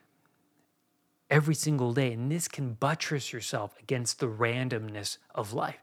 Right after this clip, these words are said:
You don't have control over the weather. You don't have control over,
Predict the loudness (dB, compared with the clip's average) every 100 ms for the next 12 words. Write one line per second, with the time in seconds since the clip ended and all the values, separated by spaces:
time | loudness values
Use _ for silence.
0 | -12 2 6 6 2 -2 -2 -2 -4 -2
1 | -4 -6 -8 -6 -4 -4 -4 -10 -12 -2
2 | 2 2 2 -4 -4 -6 -4 -2 0 0
3 | 0 -2